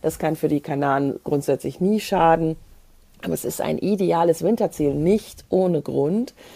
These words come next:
sind da schon die Generationen vor uns hingefahren. Das ist ja immer so mein, äh, <laughs> ja, mein Standardsatz, dass meine Oma,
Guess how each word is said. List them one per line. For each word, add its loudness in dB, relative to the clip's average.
sind 2
da 2
schon 0
die -2
Generationen 0
vor -2
uns -4
hingefahren. -4
Das -6
ist -6
ja 2
immer -2
so 4
mein, 2
äh, 6
<laughs> -14
ja, 2
mein -4
Standardsatz, 4
dass 2
meine 4
Oma, 2